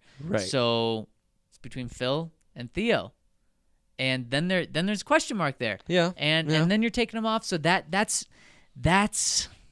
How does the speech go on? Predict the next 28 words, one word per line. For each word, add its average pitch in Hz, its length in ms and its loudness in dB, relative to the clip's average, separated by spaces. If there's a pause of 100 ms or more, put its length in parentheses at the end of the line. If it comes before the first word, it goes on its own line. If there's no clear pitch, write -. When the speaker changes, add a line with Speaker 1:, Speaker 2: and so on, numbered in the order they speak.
(560)
Speaker 1:
Does 139 160 -8
it 147 100 0
open 143 260 0
up 147 180 -4
more 131 200 -2
two 123 260 -4
back 135 320 -4
sets - 420 -8
where 117 120 -4
it's 113 180 -10
like, 113 260 -2
"Oh, 135 260 -8
who's 123 180 -8
gonna 170 240 -8
receive - 400 -12
the - 60 -20
ball?" - 260 -20 (100)
Speaker 2:
I 127 40 -12
hope 139 180 0
so. 107 260 -4 (480)
Speaker 1:
That'd 120 140 -4
be 214 100 -4
fun. - 280 -18 (220)
Speaker 2:
It, 117 160 -10 (220)
it'd 135 220 -8
be 131 100 2
a 117 40 0
blast. 160 600 0